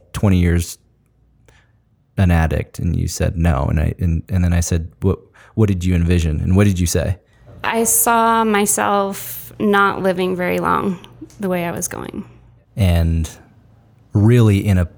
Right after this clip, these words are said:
Speaker 1: relatively short amount of time, you know, s-, just barely six years,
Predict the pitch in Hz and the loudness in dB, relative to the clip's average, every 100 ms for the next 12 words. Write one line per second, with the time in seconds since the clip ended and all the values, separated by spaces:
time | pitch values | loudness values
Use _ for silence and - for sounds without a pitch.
0 | - - 113 98 110 110 101 90 92 90 | -20 -12 -6 0 4 4 2 2 0 0
1 | - 90 82 80 78 85 78 80 - _ | 2 0 2 0 -2 -6 -6 -8 -12 _
2 | _ - 80 78 - - 87 98 - 90 | _ -10 -8 -6 -8 -6 0 0 2 0
3 | 85 78 - 85 - 78 80 - | 2 0 -2 -6 -6 -6 -8 -12